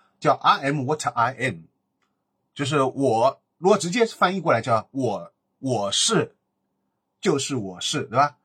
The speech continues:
但是其实应该就是说我就是我，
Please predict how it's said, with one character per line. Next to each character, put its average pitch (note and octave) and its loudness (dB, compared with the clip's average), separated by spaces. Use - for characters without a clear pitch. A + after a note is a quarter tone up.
但 F3 2
是 E3+ -6
其 - -4
实 D#3 0
应 E3+ -4
该 D#3 -2
就 D3 -6
是 B2+ -8
说 B2 -2
我 A2 -4
就 D#3+ 0
是 C#3+ -4
我， F2 -10